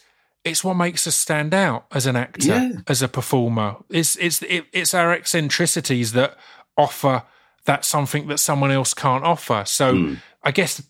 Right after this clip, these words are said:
Speaker 1: that's kind of what I was, I was getting at with the kind of why, when it's not listed as an impediment or a disability, is it a uniqueness and advantage? Whereas when it is, it's like, "Oh, are they gonna be able to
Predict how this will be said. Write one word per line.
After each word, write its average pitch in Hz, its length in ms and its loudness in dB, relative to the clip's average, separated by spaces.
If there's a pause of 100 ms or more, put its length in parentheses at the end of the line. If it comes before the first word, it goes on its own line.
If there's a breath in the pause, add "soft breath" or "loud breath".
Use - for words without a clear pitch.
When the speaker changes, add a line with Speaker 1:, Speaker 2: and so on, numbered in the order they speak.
(160)
Speaker 1:
that's 151 200 2
kind 160 300 2
of 123 100 -2
what 143 160 4
I 139 60 4
was, 123 220 0 (420 loud breath)
I - 80 2
was 113 140 -2 (640)
getting 151 320 2
at 123 180 0
with 123 200 0
the 123 80 0
kind 131 300 0
of 123 100 -2
why, 165 240 4
when 156 180 4
it's - 220 -2
not 151 400 2
listed 143 560 2
as 117 140 0
an 123 80 0
impediment 120 500 0
or 131 200 2
a 117 40 0
disability, 120 600 -2 (100)
is 135 160 0
it 135 200 0
a 156 80 2
uniqueness 135 760 0
and 139 80 -4
advantage? 120 760 -2
Whereas 127 320 0
when 131 160 0
it 135 140 -4
is, 139 480 -2
it's 147 240 -6
like, 135 180 0
"Oh, 127 400 -2
are 143 100 2
they 135 140 0
gonna 135 160 0
be 139 120 -2
able 135 260 -2
to 127 260 -2